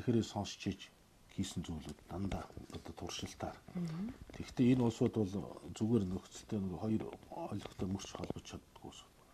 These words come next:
Speaker 1: Энэ дотроос зүгээр би одоо данайх телевизээр нэг нэвтрүүлэг хийж байгаа болохоор телевизийн тухай юу гэж тодорхойлсныг хэлж игэл.
Speaker 2: За, тэг.
Speaker 1: Энэ удам бол зүгээр л одоо дээр үе талхны тэрэгний машин барьдаг тийм бүдүүн барагдвал хүн л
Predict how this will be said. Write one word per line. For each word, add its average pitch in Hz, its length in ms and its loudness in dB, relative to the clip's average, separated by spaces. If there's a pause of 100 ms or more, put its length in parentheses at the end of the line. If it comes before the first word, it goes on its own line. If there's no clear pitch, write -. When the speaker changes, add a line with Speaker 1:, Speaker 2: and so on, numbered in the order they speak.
(480)
Speaker 1:
Энэ 143 160 6
дотроос 127 400 2
зүгээр 123 160 2
би 123 80 4
одоо 120 240 6
данайх 117 320 4
телевизээр 120 640 8
нэг 113 120 6 (1000)
нэвтрүүлэг 110 400 6
хийж 120 240 10
байгаа 110 140 8
болохоор - 260 2
телевизийн 135 480 6
тухай - 220 8 (100)
юу 117 240 6
гэж 104 80 0
тодорхойлсныг - 640 -2
хэлж 92 240 -2
игэл. 85 240 -4
Speaker 2:
За, 175 240 2
тэг. 156 140 -4 (640)
Speaker 1:
Энэ 131 260 6
удам 123 320 4
бол 120 160 6
зүгээр 123 320 4
л 120 80 2
одоо 110 480 2 (1300)
дээр 113 240 4
үе 110 80 4
талхны 110 400 0
тэрэгний 107 380 2
машин 101 260 -2
барьдаг 95 400 0
тийм 95 240 0
бүдүүн 95 240 -4
барагдвал 87 480 -2
хүн 82 160 -6
л - 100 -16